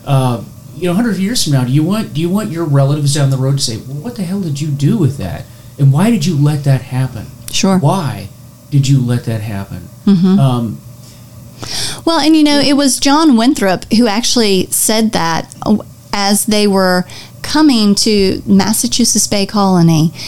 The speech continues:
Speaker 2: um, he, in a sermon that he gave to those brave men and women who got on that little ship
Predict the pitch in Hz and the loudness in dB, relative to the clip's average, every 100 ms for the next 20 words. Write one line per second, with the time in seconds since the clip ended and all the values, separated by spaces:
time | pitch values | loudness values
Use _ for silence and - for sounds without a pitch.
0 | - - - 190 185 185 - - - - | -16 -12 -2 0 2 2 -2 -14 -20 -12
1 | - 240 226 220 208 240 - - - 311 | -8 0 2 2 2 -2 -10 -8 -2 0
2 | 370 160 160 175 220 208 226 285 208 185 | 0 0 0 2 2 2 0 0 0 -2
3 | - - - 214 208 202 190 - - - | -10 -4 -2 0 2 2 0 -4 -12 -8
4 | 196 185 208 247 359 311 285 240 214 240 | -8 -2 0 2 2 2 4 6 6 6
5 | 220 202 220 202 165 269 269 226 190 - | 6 6 4 2 -2 0 2 2 2 0
6 | 208 320 320 - 185 196 | 0 0 0 0 0 -2